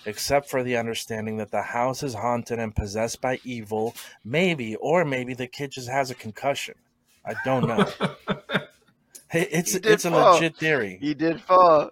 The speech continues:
Speaker 2: Yeah.
Speaker 1: Yeah. He could be in a
Speaker 3: It's
Speaker 1: coma.
Speaker 3: always the story of a concussion.
Speaker 1: <laughs>
Speaker 3: His dad called and said, "Hey, uh, he fell and hit his head, so I don't really know what to do." And meanwhile, the kid's like,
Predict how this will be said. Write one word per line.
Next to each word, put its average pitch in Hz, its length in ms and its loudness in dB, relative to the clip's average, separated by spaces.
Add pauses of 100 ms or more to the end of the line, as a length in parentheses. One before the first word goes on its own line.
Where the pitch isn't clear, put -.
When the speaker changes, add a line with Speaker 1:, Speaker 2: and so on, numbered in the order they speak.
(140)
Speaker 2:
Yeah. 143 280 -6
Speaker 1:
Yeah. 156 320 0 (600)
He 160 120 -2
could 190 240 2
be 196 100 0
in 185 100 4
a 175 40 4
Speaker 3:
It's 147 100 2
Speaker 1:
coma. 170 300 6
Speaker 3:
always 466 300 -2
the 370 140 -6
story 427 480 2
of 415 120 0
a - 40 -2
concussion. - 840 -6 (180)
Speaker 1:
<laughs> - 460 -12 (420)
Speaker 3:
His 165 260 -6
dad 170 520 4
called 160 340 4
and 139 80 -8
said, 151 160 -4
"Hey, 131 680 2
uh, 135 40 -2
he 147 80 -4
fell 143 320 4
and 131 100 2
hit 127 80 0
his 120 200 -4
head, 120 340 -2
so 113 340 -2
I 120 180 4
don't 123 180 2
really 120 360 -2
know 110 280 -2
what 113 200 -4
to - 60 -20
do." 117 500 -8 (540)
And 113 120 -8
meanwhile, 127 340 2
the 117 80 -2
kid's 107 320 -6
like, 113 200 -2